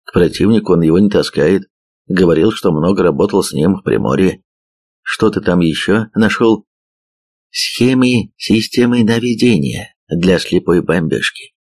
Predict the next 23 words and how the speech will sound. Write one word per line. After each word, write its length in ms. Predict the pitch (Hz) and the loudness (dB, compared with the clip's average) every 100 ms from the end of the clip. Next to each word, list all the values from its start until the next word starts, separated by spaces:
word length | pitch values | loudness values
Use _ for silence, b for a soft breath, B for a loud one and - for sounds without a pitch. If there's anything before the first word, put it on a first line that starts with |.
| _ | _
в 80 | - | -2
том 180 | 80 127 | 0 0
числе 340 | 190 - 190 | 0 2 0
и 40 | - | 0
самолётом, 880 | - 135 82 87 85 - 135 120 - _ | -2 -2 2 2 2 0 -2 -4 -8 _
снарядом. 720 | - 117 123 110 71 - - _ _ _ _ _ _ _ _ - | -6 -2 0 0 -2 -10 -14 _ _ _ _ _ _ _ _ -2
Это 320 | 107 104 107 | 0 0 0
он 120 | 104 | 2
уже 240 | 98 95 | 2 0
делал 380 | 87 101 98 87 | 2 2 2 2
на 120 | 92 | 2
Миус-фронте. 960 | 90 95 90 80 - 78 57 50 - - - _ _ _ - | 2 2 2 0 -2 -2 -2 -6 -10 -12 -18 _ _ _ -6
Каким-то 480 | 78 - 151 160 139 | -4 0 0 2 2
образом 420 | 160 151 147 107 | 2 0 0 0
согласовывал 840 | 104 98 147 - - 120 135 92 | 2 2 2 0 0 0 2 2
работу 380 | 80 69 110 82 | 2 0 0 -2
локаторов 600 | - - 80 - 92 90 - _ _ _ _ _ | -4 -4 -4 -2 -2 -2 -6 _ _ _ _ _
и 120 | 90 | -2
какой-то 360 | - - 92 - | 0 0 -2 0
приборчик 520 | 90 87 95 - - | 0 2 0 -2 -8
ставил 360 | - 87 82 | -2 0 2
на 120 | 82 82 | 0 -2
флагмана. 600 | 82 71 62 64 62 | -2 -2 -4 -10 -12